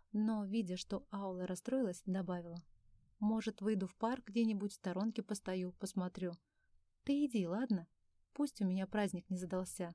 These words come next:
но хоть у тебя пусть будет". "Ладно", со вздохом согласилась Аула. "Пойду, а то вдруг Доусы сюда заявятся, да еще и вместе с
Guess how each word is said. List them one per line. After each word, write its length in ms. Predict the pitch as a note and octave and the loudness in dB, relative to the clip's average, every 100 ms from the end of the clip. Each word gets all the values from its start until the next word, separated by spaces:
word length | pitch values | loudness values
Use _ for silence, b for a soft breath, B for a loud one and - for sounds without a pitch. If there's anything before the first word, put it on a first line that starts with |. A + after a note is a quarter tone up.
| - | -6
но 80 | G3+ | -4
хоть 220 | A3+ A3+ | -2 -6
у 20 | |
тебя 280 | - G#3 A3+ | -4 0 0
пусть 220 | G#3+ E3+ | 0 -6
будет". 300 | E3+ E3 E3 - - - - b b b b b b _ | -6 -8 -10 -16 -20 -20 -20 b b b b b b _
"Ладно", 460 | A3 F#3+ F3+ E3+ D#3+ | 2 4 2 0 -4
со 180 | - - | -6 -4
вздохом 440 | E3+ F3 F#3+ G#3 F3+ | -2 0 0 0 -2
согласилась 640 | F#3+ F3+ F3+ - F3+ - | -2 -4 -4 -4 -6 -6
Аула. 340 | G3 F#3 F3 F3+ - _ | -6 -4 -4 -8 -14 _
"Пойду, 400 | A#3 A#3 F3+ F3 - _ b b | 0 2 2 0 -4 _ b b
а 100 | - G3+ | -4 -2
то 100 | G3+ | 0
вдруг 300 | F#3 D4 G3+ | 0 0 2
Доусы 400 | G3 F3+ E3 F3+ | 2 0 -4 -6
сюда 300 | G3 F#3 F3+ | -2 0 0
заявятся, 520 | F#3 F3+ F3 F3 F3+ | 0 -2 -4 -8 -4
да 120 | F3+ | -2
еще 220 | F#3 - | 0 0
и 100 | G#3 | 2
вместе 320 | F#3+ F#3+ - | 2 2 0
с 100 | G3 | -8